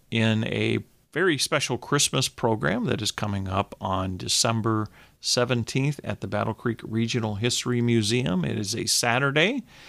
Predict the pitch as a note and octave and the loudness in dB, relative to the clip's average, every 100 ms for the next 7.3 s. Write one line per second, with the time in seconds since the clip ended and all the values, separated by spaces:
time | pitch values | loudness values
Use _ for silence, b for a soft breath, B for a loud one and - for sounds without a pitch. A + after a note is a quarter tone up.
0 | B B - G#2 G#2+ A2 A#2+ A#2+ A2+ A#2+ | B B -4 0 0 2 2 2 2 0
1 | B2 A2+ - - D#3 D3+ - C#3 C#3 F#3 | 0 0 -2 0 2 2 2 2 4 2
2 | G3+ - G#2+ A2 A2+ A2 G#2+ - - E3 | 0 -2 0 0 0 0 -2 -4 0 0
3 | D#3+ D3 C3 C3+ C#3 C#3 B B B A#2+ | 2 2 2 2 0 -2 B B B -2
4 | A2 A2 G#2+ G2 A2+ - - D3+ - C#3+ | 0 2 0 0 -2 0 0 0 0 2
5 | C3+ C3+ C3+ C#3 A2 G#2+ G#2 - C3 B2 | 2 2 -2 -2 -4 -2 -2 0 0 0
6 | - D#3+ D3 - A#2 F#2+ A2+ B2 D#3+ D#3 | -2 -2 0 0 0 0 0 2 2 2
7 | F#3 A3+ | 2 0